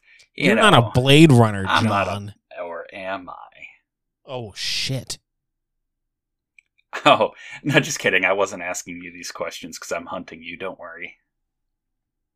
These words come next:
Speaker 2: But how do I know that that's not true?
Speaker 1: Eh, never, ne-, never mind. Let me just ask, uh, totally, again, has nothing to do with
Speaker 2: Okay.
Speaker 1: nothing to do with, um,
Speaker 2: It's about, this is about the movie?
Speaker 1: it, it's completely just about the movie.
Speaker 2: Uh, are we starting now?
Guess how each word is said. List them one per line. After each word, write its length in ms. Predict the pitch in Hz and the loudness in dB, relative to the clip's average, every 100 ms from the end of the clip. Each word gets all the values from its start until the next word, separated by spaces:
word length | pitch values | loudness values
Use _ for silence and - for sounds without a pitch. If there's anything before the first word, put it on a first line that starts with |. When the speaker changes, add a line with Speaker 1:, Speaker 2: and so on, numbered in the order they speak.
| _ _ _ 117 | _ _ _ -12
Speaker 2:
But 80 | |
how 160 | 101 117 | -6 -4
do 40 | 113 | -4
I 60 | |
know 180 | 117 113 | -2 -2
that 80 | 110 | -2
that's 240 | 113 - | -6 -6
not 160 | 113 104 | -8 -10
true? 380 | - 147 135 - - | -8 -10 -10 -18 0
Speaker 1:
Eh, 120 | 170 160 - - | 2 2 -10 2
never, 260 | 151 151 | 2 4
ne-, 140 | 127 - | 2 2
never 220 | 120 117 | 0 0
mind. 200 | 95 92 | -4 -4
Let 100 | 127 | -4
me 60 | 165 | -4
just 180 | 160 | -4
ask, 240 | 120 110 - - _ | 0 0 -2 -16 _
uh, 240 | 107 101 - _ _ - | -2 -2 -4 _ _ -12
totally, 540 | - 113 107 98 95 | -8 -6 -4 -6 -6
again, 280 | 95 92 87 | -6 -4 -4
has 200 | 98 92 | -6 -6
nothing 220 | 98 - 92 | -6 -6 -12
to 60 | |
do 140 | 90 87 | -12 -12
with 200 | 90 _ _ 147 | -14 _ _ 6
Speaker 2:
Okay. 240 | 135 135 - _ _ | 8 6 2 _ _
Speaker 1:
nothing 340 | 113 107 107 95 | -4 -2 -4 -12
to 100 | - | -10
do 180 | 92 87 | -10 -10
with, 340 | 90 - _ 90 | -16 -16 _ -8
um, 260 | 87 85 - | -8 -10 -4
Speaker 2:
It's 100 | 143 | 6
about, 180 | 139 | 6
this 300 | 143 147 147 | 8 6 6
is 40 | 131 | 4
about 160 | 123 107 | 4 4
the 60 | |
movie? 360 | 110 127 165 - _ - - _ _ - | 2 0 -6 -8 _ -14 -14 _ _ 0
Speaker 1:
it, 180 | - 143 | 8 8
it's 140 | 135 131 | 8 2
completely 580 | - 110 127 117 117 117 | -6 -6 -4 -2 -2 -6
just 200 | 117 - | -8 -4
about 200 | 95 90 | -4 -4
the 60 | 95 | -8
movie. 580 | 107 104 101 101 98 _ | -10 -10 -10 -10 -12 _
Speaker 2:
Uh, 100 | 127 - | -8 0
are 80 | 131 | 0
we 80 | 127 | 4
starting 300 | 127 123 120 | 8 8 10
now? 320 | 113 127 | 8 8